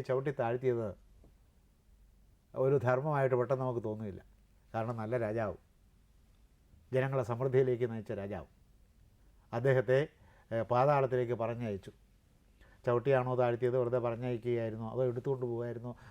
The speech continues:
എന്നൊക്കെ തർക്കങ്ങളുണ്ട് മ-, പല പുരാണങ്ങളെയും ആസ്പദമാക്കി. എന്നാലും അദ്ദേഹത്തെ അധികാരത്തിൽ നിന്ന് മാറ്റി. ചവിട്ടി താഴ്ത്തി എന്ന് പറഞ്ഞാൽ തലയെ കാല് വെച്ചു എന്നല്ല അതിനർത്ഥം. അതിൻ്റെ, ഏ, മ-, മെറ്റഫോറിക് യൂസേജ്,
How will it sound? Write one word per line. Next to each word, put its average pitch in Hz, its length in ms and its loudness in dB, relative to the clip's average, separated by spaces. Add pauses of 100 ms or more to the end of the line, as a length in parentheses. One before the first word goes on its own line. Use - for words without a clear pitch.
എന്നൊക്കെ 123 280 2 (180)
തർക്കങ്ങളുണ്ട് 123 540 0 (120)
മ-, 117 160 -8
പല 120 80 0 (100)
പുരാണങ്ങളെയും 120 600 -4
ആസ്പദമാക്കി. 95 480 -8 (2750)
എന്നാലും 156 260 6
അദ്ദേഹത്തെ 160 340 6
അധികാരത്തിൽ 151 480 4
നിന്ന് 127 140 -6
മാറ്റി. 110 220 -4 (300)
ചവിട്ടി 190 300 4
താഴ്ത്തി 160 240 4
എന്ന് 170 100 0
പറഞ്ഞാൽ 156 160 -2
തലയെ 156 240 4
കാല് 151 200 2
വെച്ചു 156 200 0
എന്നല്ല 151 260 0
അതിനർത്ഥം. 131 340 -4 (1500)
അതിൻ്റെ, 147 240 4 (560)
ഏ, - 20 8 (540)
മ-, 135 280 2 (240)
മെറ്റഫോറിക് 165 720 4
യൂസേജ്, 147 460 0